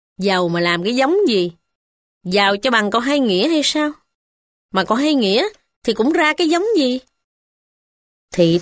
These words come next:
Tố xen vô nói, "Con Lụ nó đã mang tiếng mang tâm, mà lại có một đứa con nữa. Bây giờ có mấy người chết vợ hoặc để vợ, họ mới nói cho con trai mình lớn lên chứ. Ai mà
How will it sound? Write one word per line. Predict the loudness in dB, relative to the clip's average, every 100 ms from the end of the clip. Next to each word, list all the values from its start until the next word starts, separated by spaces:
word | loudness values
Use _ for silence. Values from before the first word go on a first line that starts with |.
| 2
Tố | 2 2
xen | 2 2 4 4
vô | 4 4
nói, | 2 0 -2 -6 _ _ _ _ _ _ _ _ _
"Con | -4 -2
Lụ | 0 0
nó | 2
đã | 0
mang | 0 0 0
tiếng | -2 0 0 0
mang | 0 -2
tâm, | -2 -2 -2 -6 _ _ -4
mà | 0
lại | 2 2
có | 0
một | 0 0
đứa | 0
con | 0 2 2 2 0
nữa. | -2 -4 _ _
Bây | -2 0
giờ | 2
có | 2
mấy | 2 2
người | 2 2
chết | 0 0 0 0
vợ | 0 2
hoặc | 2 0
để | 0 2 2 2
vợ, | 2 2 0 -4 _ _
họ | 0 0
mới | 2 2
nói | 2 2 2 2 0 -4 _ _ -4
cho | -2
con | 0 0
trai | 0 0 2
mình | 0 0
lớn | 0 0 2
lên | 2 2 2 0
chứ. | -2 -2 -4 _ _ _ _ _ _ _ _ _ -6
Ai | -2 -2
mà | -2